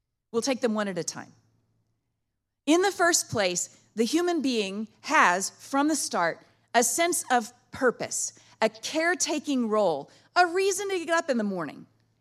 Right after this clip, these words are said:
As a steward of the garden, a tiller and keeper of the soil from which the human is made, there is a God-given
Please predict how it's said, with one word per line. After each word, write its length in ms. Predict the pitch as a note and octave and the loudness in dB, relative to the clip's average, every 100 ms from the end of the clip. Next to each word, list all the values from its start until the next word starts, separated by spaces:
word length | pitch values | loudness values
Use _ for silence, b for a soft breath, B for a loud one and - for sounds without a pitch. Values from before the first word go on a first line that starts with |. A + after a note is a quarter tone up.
| _ b b | _ b b
As 220 | - D4+ E4 | 0 0 2
a 80 | |
steward 720 | D#4 - - D#4+ E4+ F#4 G4 F#4+ D4+ | -2 -4 -4 2 4 6 4 4 2
of 160 | D4 | 2
the 80 | A#3 | 0
garden, 540 | A3+ A#3 A3+ A#3 A#3 A3+ | -2 2 2 2 -2 -4
a 80 | F#3 | -6
tiller 480 | - - F4 F4 E4 | -6 -4 -2 -2 -2
and 240 | G3+ G3 | -4 -6
keeper 440 | - D#4+ E4 E4 | -4 -2 0 0
of 200 | D4 G#3+ | 0 -2
the 80 | F#3+ | -2
soil 580 | F3+ - E4+ F4 F4 E4 | -4 -2 0 0 0 -2
from 600 | - - - B3+ D#4+ F#4 | -6 -16 -4 4 4 4
which 280 | F4+ F4 - | 0 -2 -2
the 80 | D#4+ | -4
human 380 | B3 B3+ B3 A3+ | -6 -2 -2 -2
is 220 | G#3 F#3+ | -6 -6
made, 420 | F#3 E3+ E3 E3 B B B B | -4 -4 -4 -6 B B B B
there 200 | C4+ C4+ | 0 2
is 140 | C4+ | 2
a 60 | A3+ | 0
God-given 1120 | F#3 - A#3+ C4 D4+ A#3 G3+ A#3+ G#3+ G3+ G3 | -2 -2 2 2 2 -2 -2 -2 0 -4 -6